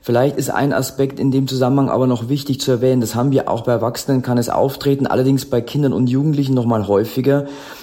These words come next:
dass, äh, zunächst eine echte und authentische Ratlosigkeit bei solchen Delikten auch auf Seiten der Täterinnen und Täter da sein kann. Das heißt, also ein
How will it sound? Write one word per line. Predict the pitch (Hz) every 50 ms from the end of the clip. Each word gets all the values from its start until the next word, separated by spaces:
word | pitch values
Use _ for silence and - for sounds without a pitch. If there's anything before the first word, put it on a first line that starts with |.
| -
dass, | - - 127 123 - - -
äh, | - - 127 127 120
zunächst | 120 - 135 127 123 123 123 - - - - -
eine | - 117 117 120 -
echte | - 107 135 131 - - - 139 127
und | - 113 127 -
authentische | - 80 107 - - - 113 117 143 135 139 131 - - 123 120 117 104 -
Ratlosigkeit | - 95 101 101 139 185 190 - 123 110 113 107 113 113 104 - - 110 107 104 104 107 107 107 - - - - -
bei | - 113 110
solchen | 110 113 117 120 120 120 117
Delikten | 120 113 120 123 - - - 123 - -
auch | - 127 165 - -
auf | - - 156
Seiten | - 170 165 160 147 - 101
der | 135 120
Täterinnen | - 131 131 131 131 131 123
und |
Täter | 120 127 117 120 113
da | 127 131 143
sein | 135 123 107 101
kann. | 98 107 104
Das | 107 110 104
heißt, | 110 113 117 135 131 - - - - - - - - - -
also | - - 120 123 -
ein | - 127 127 123 120 113